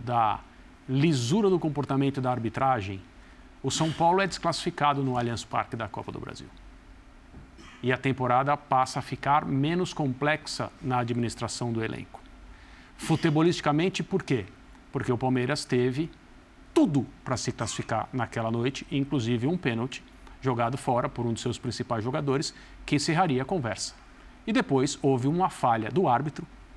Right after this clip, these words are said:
do árbitro de vídeo, uma, um colapso da arbitragem,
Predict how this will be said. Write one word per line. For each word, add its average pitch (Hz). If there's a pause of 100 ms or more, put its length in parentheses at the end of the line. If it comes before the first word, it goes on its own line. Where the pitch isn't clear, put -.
do 131
árbitro 135
de 196
vídeo, 143 (540)
uma, 147
um 165
colapso 202
da 123
arbitragem, 120